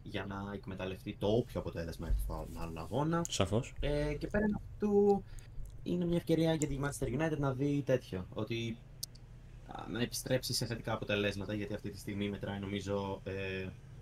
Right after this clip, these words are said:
Speaker 1: δύο σερί ήττες
Speaker 2: Μμμ,
Speaker 1: και νομίζω
Speaker 2: ναι.
Speaker 1: το χρειάζεται το τρίποντο, αλλά πάλι η Brentford είναι μια αρκετά ζωρική ομάδα.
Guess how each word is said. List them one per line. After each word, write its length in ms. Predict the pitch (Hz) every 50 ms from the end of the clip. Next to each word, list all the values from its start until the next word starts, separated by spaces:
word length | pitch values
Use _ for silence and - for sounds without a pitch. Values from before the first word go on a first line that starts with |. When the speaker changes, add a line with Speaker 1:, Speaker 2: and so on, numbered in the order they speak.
| - -
Speaker 1:
δύο 400 | - 110 107 104 104 101 95 92 - - - - - -
σερί 640 | - - - 107 101 98 101 101 101 98 98 98 98 - - -
ήττες 680 | 107 107 104 - - 95 - 139 - - - - - - - - - -
Speaker 2:
Μμμ, 200 | - 101 101 101
Speaker 1:
και 60 | 98 95 - - 110 107
νομίζω 220 | 110 104 101 101 98
Speaker 2:
ναι. 140 | 101 113 135
Speaker 1:
το 140 | 120 - - - - - - - - - - - - -
χρειάζεται 460 | - - - - - - - - -
το 60 | -
τρίποντο, 400 | - - 101 110 123 127 120 117
αλλά 280 | 113 113 113 113 113 110 - -
πάλι 380 | - 95 95 98 95 98 95 95 -
η 100 | 101 90 -
Brentford 240 | 92 87 - 92 87
είναι 120 | 90 92
μια 120 | 92 92 90
αρκετά 440 | 87 - 85 - 92 90 87 - -
ζωρική 460 | - 85 85 87 87 87 - - 87
ομάδα. 400 | 85 80 80 80 80 78 82 80